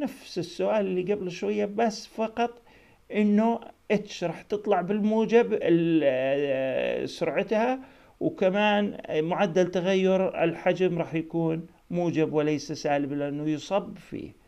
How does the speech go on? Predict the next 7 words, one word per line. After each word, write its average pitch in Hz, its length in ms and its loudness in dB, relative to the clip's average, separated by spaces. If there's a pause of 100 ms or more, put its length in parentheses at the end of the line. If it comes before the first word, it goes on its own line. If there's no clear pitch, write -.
(800)
بدنا 185 280 2
دي 196 400 4
اتش 170 240 -2
على 160 380 4
دي 165 300 0
تي 170 380 0 (840)
عندما 160 760 0